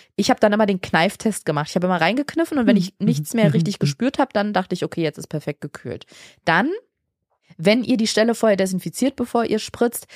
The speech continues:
Speaker 1: wartet, bis das Desinfektionsmittel ein bisschen getrocknet ist, also mit diesen alkoholgetränkten Tüchern, weil wenn ihr, wenn das noch nass drauf ist, das Mittel, kann das manchmal sein, dass es in die Einstichstelle reinläuft und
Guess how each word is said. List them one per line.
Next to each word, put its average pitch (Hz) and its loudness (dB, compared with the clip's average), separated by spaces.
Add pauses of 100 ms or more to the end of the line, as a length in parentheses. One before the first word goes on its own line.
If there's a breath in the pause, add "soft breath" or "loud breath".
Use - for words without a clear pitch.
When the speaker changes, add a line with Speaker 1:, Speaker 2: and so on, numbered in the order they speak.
(160 loud breath)
Speaker 1:
wartet, 196 2
bis 220 -2
das 214 -6
Desinfektionsmittel 196 -4
ein 175 -6
bisschen 175 -2
getrocknet 160 0
ist, - -4
also 180 2
mit 170 -4
diesen 165 -4
alkoholgetränkten 165 -2
Tüchern, 214 0 (360 loud breath)
weil 185 2
wenn 180 0
ihr, 170 0
wenn 170 0
das 170 -6
noch 160 -6
nass 214 0
drauf 254 0
ist, - -6
das 254 -6
Mittel, 269 0
kann 208 -2
das 202 -2
manchmal 190 -2
sein, 170 2
dass 175 -4
es 175 -10
in 165 -6
die 156 -2
Einstichstelle 214 -2
reinläuft 202 0
und 185 -4